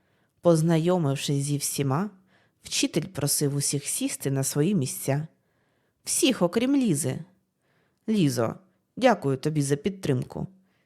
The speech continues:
Я вже давно вчителюю і не вперше зустрічаюся з розгубленістю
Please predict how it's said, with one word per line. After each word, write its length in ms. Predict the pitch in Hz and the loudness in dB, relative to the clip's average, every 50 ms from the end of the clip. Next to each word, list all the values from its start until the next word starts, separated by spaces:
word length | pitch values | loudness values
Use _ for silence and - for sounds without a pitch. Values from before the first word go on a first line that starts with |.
| _ _ _ | _ _ _
Я 220 | 175 170 160 156 156 | 0 4 4 4 4
вже 440 | 151 151 156 151 151 147 143 143 | 4 2 2 2 4 4 4 4
давно 380 | 143 143 165 170 190 220 214 160 | 4 4 4 4 4 2 2 0
вчителюю 800 | 131 - - - 147 139 139 131 127 131 170 208 196 139 131 135 - _ _ _ _ _ _ _ | 0 -2 -4 -4 -2 0 0 0 0 0 0 0 0 -2 -4 -6 -8 _ _ _ _ _ _ _
і 100 | - 165 | 0 2
не 120 | 156 160 | 2 2
вперше 560 | 151 - - - 208 208 180 180 - - 135 127 | 0 -2 0 4 4 4 4 2 -2 -4 -4 -2
зустрічаюся 960 | 131 135 127 - - 143 131 - - 175 180 196 156 131 131 - - - 139 | -2 -4 -6 -6 -6 -6 -6 -4 -2 0 2 2 2 0 -2 -2 -2 -2 -2
з 80 | 135 - | -2 0
розгубленістю 1000 | 147 143 139 151 160 185 220 190 151 139 135 135 131 - - - - - - | 0 0 0 0 0 0 0 0 -2 -2 -2 -2 -2 -4 -6 -8 -8 -8 -8